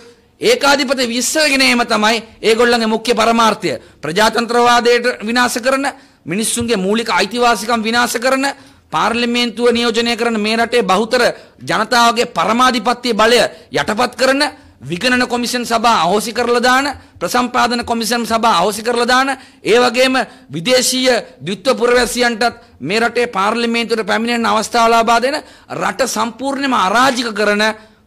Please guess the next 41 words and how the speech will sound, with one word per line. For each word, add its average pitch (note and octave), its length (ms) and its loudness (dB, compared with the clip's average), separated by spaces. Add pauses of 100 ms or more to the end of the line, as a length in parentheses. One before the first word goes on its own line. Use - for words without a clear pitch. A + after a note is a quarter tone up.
(180)
විශ්ව G3 420 -2
ගෙන C4+ 160 2
ඒම B3 260 2
තමයි A3 400 0 (260)
ඒගොල්ලන්ගේ A3 520 0
මුඛ්‍ය G#3 280 -2
පරමාර්ථය G#3+ 560 -2
කොරෝනා G#3 380 0
පාලනය G3+ 360 2
කරන්නට F#3+ 240 -4
නැතුව. E3+ 300 -4 (240)
දැන් C4 160 -2
මේ C4+ 160 2
විශ්ව B3 260 -2
සම්බන්ධව C4+ 460 0
මම B3+ 180 0
එකම A#3+ 220 -4
එක C4 160 -2
කාරණයක් B3 400 0
විතරක් A#3 320 -2
කියන්නම්කෝ. B3+ 440 -2
මොකද A3+ 220 -2 (260)
දැන් G3 240 -4
අද G3 140 -2 (840)
මේ F3 220 -4
රටේ G#3 320 0 (300)
ජන E3 260 -2
විඥානය A#3 480 0
අවබෝධ G#3+ 440 2
කරගත්තු A3 440 -4 (340)
ඕනෑම C4+ 480 4
කෙනෙක් G#3 280 -2
දන්නවා F#3+ 380 -2 (200)
විශ්ව G#3 380 -2
මේ A#3+ 180 0
රටට A#3 300 0
හිත B3 160 -2
කර C#4+ 180 2
නැහැ D#4 200 2
කියලා B3 200 0
ඉවරලා. A#2 340 -6